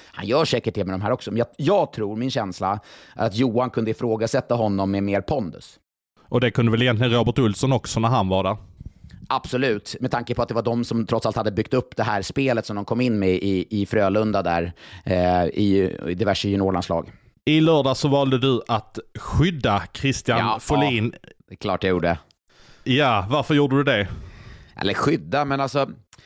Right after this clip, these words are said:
Speaker 1: jag tycker att när domarna har fått den här möjligheten att, att videogranska situationer, eh, någonting som man, det har skapat en falsk trygghet också. Vi såg ju matchen där Sörensen, när han fick den tacklingen,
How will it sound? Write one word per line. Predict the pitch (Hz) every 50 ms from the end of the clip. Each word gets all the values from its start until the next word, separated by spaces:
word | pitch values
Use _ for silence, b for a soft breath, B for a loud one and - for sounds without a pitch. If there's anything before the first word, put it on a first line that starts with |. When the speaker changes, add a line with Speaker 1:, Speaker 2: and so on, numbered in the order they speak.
| B B
Speaker 1:
jag | B - 131
tycker | - 170 160 - 151 139
att | 131 -
när | 127 113
domarna | 123 123 117 123 127 123 123
har | 123 113
fått | - - 135 131 - -
den | 120
här | 113 104
möjligheten | 104 107 107 104 104 117 131 131 - 117 113
att, | 107
att | 92 101 104 104 104 90
videogranska | 113 117 104 92 104 92 117 139 147 143 - - 120
situationer, | 110 117 107 - 104 - 151 160 139 120 107 95 101 120 139 165 156 - -
eh, | 110 110 110 104 101
någonting | 104 107 113 113 104 - 120 113 110
som | - - 110
man, | 110 107 104 104 95 82 b b b b b b b b b b _ _
det | - 101 117
har | 117 123
skapat | 120 - - 123 107 107 110
en | 117 117
falsk | - - 139 127 123 117 104 - - -
trygghet | - 143 131 127 117 95 101 139 143 110 -
också. | 147 - - - - 104 92 82 82 85 90
Vi | 101
såg | 101 - 117 117 113 104
ju | 107 113 107 104 104 101
matchen | 98 - 107 113 117 - - - 117
där | 110 107
Sörensen, | - - 127 113 104 104 107 107 - - 123 123
när | 123
han | 117 113 107
fick | - 117 - -
den | 113 110
tacklingen, | - 120 110 - - - 107 107 107 110 117 117 117